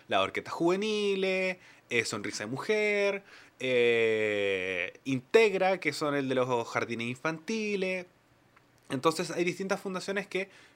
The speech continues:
eh, son organizaciones privadas, pero que tienen mucha colaboración del Estado. Creo que entre medios también está el mim, el Museo Interactivo Mirador.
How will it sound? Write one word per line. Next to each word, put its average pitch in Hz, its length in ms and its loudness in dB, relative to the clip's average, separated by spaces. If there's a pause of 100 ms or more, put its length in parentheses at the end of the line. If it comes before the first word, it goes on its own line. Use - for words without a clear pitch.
(220)
eh, 101 440 0
son 131 200 0
organizaciones 175 520 0
privadas, 208 500 4
pero 170 140 -2
que 151 120 0
tienen 170 300 -4
mucha 170 320 2
colaboración 170 520 0
del 175 120 -4
Estado. 107 380 4 (280)
Creo 139 180 6
que 151 60 6
entre 143 220 2
medios 135 200 4
también 120 240 -2
está - 180 -6
el 104 120 -4
mim, 214 300 -4 (140)
el 117 160 -4
Museo 117 440 -2
Interactivo 107 420 -4
Mirador. 175 420 -2